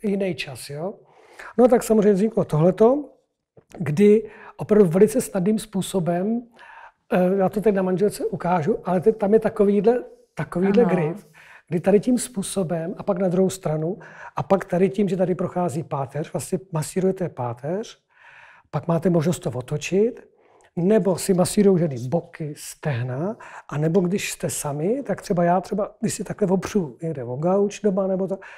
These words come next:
Speaker 1: tak si najdu tím obloučkem to místo, který mě kolem lopatky bolí.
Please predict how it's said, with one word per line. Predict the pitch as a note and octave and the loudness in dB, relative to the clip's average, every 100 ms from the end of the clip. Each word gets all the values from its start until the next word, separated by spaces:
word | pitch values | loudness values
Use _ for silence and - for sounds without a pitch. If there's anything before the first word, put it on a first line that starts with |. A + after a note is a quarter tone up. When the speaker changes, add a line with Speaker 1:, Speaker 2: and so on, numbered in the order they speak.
| - | -12
Speaker 1:
tak | - | -8
si | - G#3+ | -2 2
najdu | G3+ G3 A3 | 4 6 4
tím | A3+ A#3 | 2 -2
obloučkem | - F#3+ G3+ G3+ G#3+ | 0 2 2 2 0
to | G#3 G3 | 2 2
místo, | G3 - | 2 -2
který | F#3+ G#3 G3 | -2 0 0
mě | A3 | -2
kolem | - - G3 | -2 0 2
lopatky | G3 F#3+ - C#3+ | 2 0 -6 -10
bolí. | B2 C#3 D#3+ A#3+ - | -6 -4 -4 -8 -10